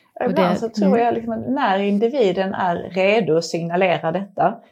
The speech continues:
Speaker 1: eh, då måste vi inom hälso- och sjukvården kunna möta upp också, eh, och finnas där, eh, för detta stöd. Eh, för vi vet vad vi ska göra, vi har ju nationella riktlinjer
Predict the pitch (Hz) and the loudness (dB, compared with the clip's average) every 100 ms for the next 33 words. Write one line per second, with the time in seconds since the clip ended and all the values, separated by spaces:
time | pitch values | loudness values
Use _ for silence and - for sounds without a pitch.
0 | _ _ - - 226 220 240 226 220 220 | _ _ 0 2 4 2 0 -2 6 8
1 | 196 196 208 208 208 196 196 214 208 185 | 8 4 2 0 0 -4 -2 -2 2 0
2 | 196 208 190 196 202 202 240 196 196 - | 0 -2 0 0 0 2 4 4 2 -2
3 | 254 - - 202 - - 62 - 196 220 | -2 0 0 0 -2 -4 -4 -2 -2 0
4 | 240 190 202 254 165 170 - - - - | 0 0 2 4 6 4 -2 -4 -4 -6
5 | - - - 185 165 214 - 165 - 165 | -12 -14 4 6 6 4 -2 -10 0 2
6 | - 175 175 _ _ _ _ _ - 175 | 2 -6 -14 _ _ _ _ _ -8 -4
7 | 170 175 214 226 208 - 175 180 196 214 | -4 -2 0 2 2 2 0 -2 0 0
8 | 202 185 196 190 180 190 233 - 175 202 | 0 0 2 2 0 0 2 2 2 -2
9 | 208 - 247 160 156 165 185 - 139 101 | -4 -4 -2 0 -2 -2 -6 -6 -6 -6
10 | 120 196 | 0 -2